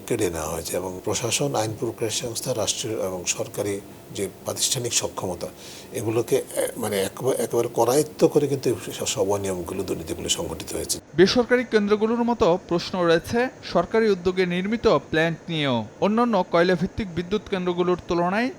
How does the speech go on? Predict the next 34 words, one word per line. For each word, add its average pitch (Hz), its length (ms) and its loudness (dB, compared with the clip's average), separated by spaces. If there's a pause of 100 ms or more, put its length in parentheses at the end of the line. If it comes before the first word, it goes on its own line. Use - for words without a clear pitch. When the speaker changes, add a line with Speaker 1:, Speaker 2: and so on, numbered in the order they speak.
Speaker 2:
মাতারবাড়ির 208 640 4
ব্যয় 160 200 6
ধরা 156 300 4
হয় 214 220 2
দ্বিগুণ। 156 680 2 (240)
যদিও 208 300 6
কর্তৃপক্ষের 175 760 -2
দাবি 160 360 2 (120)
একান্ন 214 360 2
হাজার 170 360 2
কোটি 170 200 2
টাকার 170 260 0
প্রকল্পের 185 680 2 (160)
বিশ 202 220 2
হাজার 208 240 2
কোটি 180 240 0
টাকাই 180 300 2
ব্যয় 156 300 6
হয় 220 300 2 (140)
গভীর 180 240 4
সমুদ্র 180 440 0
বন্দরের 165 400 2
পেছনে, 139 500 2 (180)
কিন্তু 226 340 6 (120)
তারপরও 180 500 6
এখানে 180 360 0
রয়েছে 170 500 4 (180)
নানা 175 260 6
অসঙ্গতি 208 680 4
ও 156 40 6
অনিয়মের 185 560 4
অভিযোগ। 147 480 4 (180)
লবণ 165 320 6
চাষিদের 196 440 2